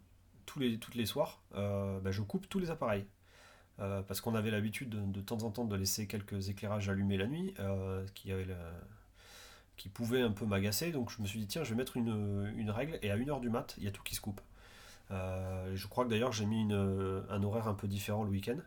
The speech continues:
mais en tout cas en semaine, euh, à une heure du matin, on a tous les éclairages qui vont se couper. Euh, et ce qui est malin, c'est que si par, pour X per-, pour X raison quelqu'un va se lever pour aller aux toilettes, euh, les détecteurs de présence vont toujours fonctionner,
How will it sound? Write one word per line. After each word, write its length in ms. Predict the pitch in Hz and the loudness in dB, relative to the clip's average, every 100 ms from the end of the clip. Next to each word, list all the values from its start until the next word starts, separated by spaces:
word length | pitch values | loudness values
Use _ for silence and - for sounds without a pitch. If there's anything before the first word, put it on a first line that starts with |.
| - | -6
mais 160 | 107 104 | 0 2
en 80 | 101 | 2
tout 120 | 110 | 0
cas 100 | 131 | 0
en 80 | 120 | 0
semaine, 340 | 113 110 139 | 0 0 0
euh, 400 | 160 98 101 98 | -2 0 0 0
à 40 | 101 | 0
une 100 | 113 | 0
heure 100 | 123 | 2
du 100 | 120 | 2
matin, 300 | 101 117 147 - - - - - - - - | 2 0 -2 -6 -20 -20 -18 -18 -18 -20 -6
on 100 | 107 | -2
a 60 | 98 | -2
tous 140 | 101 | 0
les 160 | 156 135 | 0 0
éclairages 480 | 127 113 117 139 - | 0 2 2 0 -4
qui 120 | - | -4
vont 100 | 117 | -4
se 80 | - | -4
couper. 300 | 104 156 214 - - - - - 104 | -4 -2 -2 -4 -20 -20 -20 -8 -2
Euh, 180 | 101 104 | -2 0
et 120 | 107 | -2
ce 100 | - | -2
qui 260 | - 123 | -2 2
est 40 | 123 | 4
malin, 260 | 117 151 | 4 4
c'est 180 | 180 131 | 2 0
que 720 | - 117 110 107 104 101 101 101 - - _ - | 0 0 2 2 0 0 -2 -4 -10 -18 _ -6
si 200 | - 135 | -4 -2
par, 200 | 120 - | 0 0
pour 200 | - 131 | 2 0
X 140 | 123 | 2
per-, 280 | - 120 - - | -2 -4 -6 -6
pour 160 | 127 | -2
X 80 | 123 | 0
raison 280 | 135 123 123 | 0 0 0
quelqu'un 280 | 110 101 110 | -2 -2 -2
va 80 | |
se 180 | 104 - | -2 -2
lever 160 | 110 120 | -2 -2
pour 140 | 104 | 0
aller 100 | 98 | -2
aux 40 | 95 | 0
toilettes, 340 | 104 - - - _ - - _ _ - - - - | -2 -4 -8 -20 _ -20 -20 _ _ -20 -12 -12 -8
euh, 320 | 104 101 95 98 | -2 0 0 0
les 140 | 98 | 0
détecteurs 520 | 101 101 98 120 107 | -2 -2 -4 -2 0
de 80 | 98 | -2
présence 460 | - 101 117 123 98 | -2 -2 0 0 0
vont 120 | 98 | -4
toujours 360 | - 120 143 | -2 -2 -2
fonctionner, 460 | - 120 - 107 | -2 -4 -2 -4